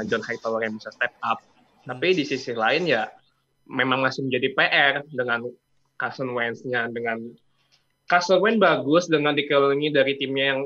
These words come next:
Speaker 1: teammate-teammate yang jelek. Maksudnya dengan teammate-teammate yang banyak yang cedera, kondisinya itu ya menurut gue sih kasihan di Carson Wentz-nya aja, dia harus
Speaker 2: Iya.
Speaker 1: nge-carry ini sendirian gitu. Terus juga kalau gue mau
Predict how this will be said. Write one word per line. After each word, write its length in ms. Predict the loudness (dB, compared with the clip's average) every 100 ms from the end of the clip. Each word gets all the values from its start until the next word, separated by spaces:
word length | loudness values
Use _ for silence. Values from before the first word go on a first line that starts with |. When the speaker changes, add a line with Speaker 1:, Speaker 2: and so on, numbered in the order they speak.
| -6
Speaker 1:
teammate-teammate 500 | -4 -4 -4 -6 -4
yang 140 | -4
jelek. 320 | -2 0 0 -4 _ _ _ _ -20
Maksudnya 260 | -10 -4 -2
dengan 380 | 0 -2 -2 -6
teammate-teammate 560 | -8 -6 -8 -8 -8 -6
yang 160 | -6 -8 -16 _ _ _ _
banyak 260 | -6 -6 -4
yang 80 | -6
cedera, 560 | -8 -4 2 4 4 2
kondisinya 640 | -2 -6 -6 -6 -4 -4 -4
itu 160 | 0
ya 160 | 0 0 -4 _ _ _ _ _
menurut 320 | -8 -4 -2 -2
gue 140 | -2
sih 80 | -2
kasihan 400 | -2 -4 -2 0
di 160 | 0 -2
Carson 240 | -4 -4
Wentz-nya 400 | -6 -4 -2 -2
aja, 240 | 0 0
dia 160 | 0 -2
harus 160 | -2 -8
Speaker 2:
Iya. 160 | -6
Speaker 1:
nge-carry 320 | -4 -6 -10 -16 -16
ini 160 | -10 -10
sendirian 640 | -10 -10 -4 0 0 -2 -10
gitu. 240 | -14 -16 _ _ _ _
Terus 160 | -16 -10
juga 320 | 0 2 2
kalau 400 | 2 2 2 -6 _ _ _ _ _ _ _ _ _
gue 240 | -8 -4
mau 160 | -2